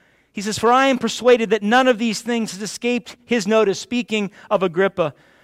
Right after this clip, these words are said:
"For this has not been done in a quarter. King Agrippa, do you believe the prophets? I know you believe." Oh, that we would speak so boldly to the lost in our lives. Tell them the gospel. Tell them the prophecies. Tell them about the historicity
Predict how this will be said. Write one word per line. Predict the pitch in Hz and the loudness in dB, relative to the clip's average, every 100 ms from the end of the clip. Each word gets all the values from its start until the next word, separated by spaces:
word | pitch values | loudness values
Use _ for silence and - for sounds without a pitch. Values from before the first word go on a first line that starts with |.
| _ _ | _ _
"For | 196 185 | -2 2
this | 294 - | 0 0
has | 262 214 | -2 2
not | 240 214 | 2 2
been | 220 | 0
done | 196 233 | 2 2
in | 220 | 0
a | 202 | -4
quarter. | - 214 208 | 0 2 2
King | - 254 311 302 | 0 0 2 4
Agrippa, | 269 190 247 220 | 2 4 4 4
do | 175 226 | 2 2
you | 294 302 | 4 4
believe | 254 254 262 | 2 2 2
the | 214 | 2
prophets? | 226 226 220 214 - | 2 4 4 2 0
I | 196 214 | 0 2
know | 214 254 269 | 2 4 4
you | 233 226 | 4 2
believe." | 208 208 185 | 2 2 6
Oh, | 220 214 180 | 8 8 6
that | 180 | 2
we | 180 | -2
would | 196 147 | -4 -6
speak | - 208 175 - - - | -8 -6 -6 -8 -20 -12
so | - 202 | 0 2
boldly | 170 180 180 147 131 | 6 6 6 4 -2
to | 160 | 0
the | 156 | 4
lost | 160 160 - | 6 4 2
in | 156 | 2
our | 147 | 4
lives. | 147 131 101 - _ _ _ _ _ _ _ _ _ _ _ _ - | 4 2 -2 -14 _ _ _ _ _ _ _ _ _ _ _ _ -2
Tell | 233 262 | 4 6
them | 240 214 | 6 4
the | 190 | 4
gospel. | 190 175 - 165 151 - | 6 6 4 -2 -4 -6
Tell | - 277 262 | 2 6 6
them | 240 | 6
the | 208 | 2
prophecies. | 196 196 - 165 - 160 - - | 2 2 2 -2 -6 -8 -10 -16
Tell | - 285 294 | 2 4 6
them | 262 | 6
about | 220 196 | 4 4
the | 196 | 2
historicity | 185 269 226 226 - 196 185 | -2 0 2 2 0 -4 -6